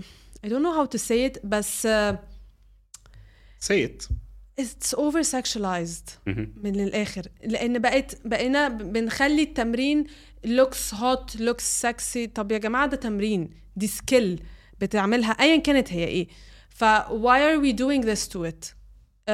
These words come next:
Speaker 1: أيا كان بقى as a woman, as a man, whatever. فأنا بقيت ألاحظ كده على طول في السوشيال ميديا. وبعدين، آه، هي بقى الفكرة بقت في إن beauty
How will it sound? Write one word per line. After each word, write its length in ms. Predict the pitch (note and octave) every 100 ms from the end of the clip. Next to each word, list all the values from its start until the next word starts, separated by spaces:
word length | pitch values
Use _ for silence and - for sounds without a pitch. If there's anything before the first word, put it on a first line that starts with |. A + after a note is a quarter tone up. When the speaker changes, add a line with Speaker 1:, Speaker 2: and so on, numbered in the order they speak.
| G3+
Speaker 1:
أيا 420 | - A#3 B3+ E4+
كان 200 | E4 D#4+
بقى 200 | D4 A#3+
as 20 |
a 40 | A3+
woman, 300 | A3 C4+ B3+
as 120 | G3+
a 40 | G#3
man, 540 | A#3 B3 A#3+ - G3
whatever. 400 | F#3 - F#3+ E3+ - - - -
فأنا 200 | B3 D4+
بقيت 200 | E4+ F4
ألاحظ 320 | E4 E4+ -
كده 180 | D#4+ D#4+
على 180 | C#4
طول 140 | B3 D4
في 80 | D#4
السوشيال 440 | - C#4 C#4 C#4+
ميديا. 360 | B3 A3+ C4+ C#4 - - -
وبعدين، 800 | A3 A3 A#3 A#3 B3+ D4 D#4 - -
آه، 1500 | A3 G#3+ G#3+ G#3 G#3 G3+ G3+ G3+ G3+ G3+ G3 F#3+ F#3 F#3 - - _ _ - - _ _ _ - - - - - -
هي 220 | G#3+ A#3 A#3
بقى 180 | C4+
الفكرة 360 | C#4+ D4+ C#4+ D#4
بقت 260 | B3 A3+ -
في 180 | G#3
إن 360 | G#3 G3+ G3 G3
beauty 280 | A#3 C4